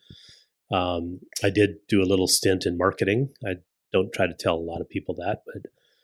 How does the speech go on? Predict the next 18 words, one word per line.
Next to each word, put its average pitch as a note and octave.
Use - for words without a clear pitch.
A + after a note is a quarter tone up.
uh, F2
I F2+
did F#2
do G2
a F#2
little F#2
stint -
in G#2
marketing, A#2
and F#2+
I F#2
really G2
missed G#2+
interacting F#2+
with E2+
customers. F2
And A#2+
so A#2